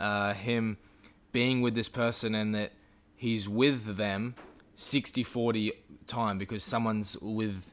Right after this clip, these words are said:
them another portion of the time because he's sort of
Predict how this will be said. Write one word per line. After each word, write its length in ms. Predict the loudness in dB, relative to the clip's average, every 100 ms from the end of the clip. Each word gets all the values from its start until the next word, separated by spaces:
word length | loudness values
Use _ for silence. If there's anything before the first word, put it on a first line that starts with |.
| -20 -6
them 300 | -2 -2 -4
another 420 | -4 -2 0 -2 -4
portion 460 | -4 -4 -4 -6
of 60 | -6
the 80 | -6
time 320 | -4 -4 -4
because 260 | -6 -8
he's 160 | -8 -10
sort 220 | -6 -8
of 80 | -8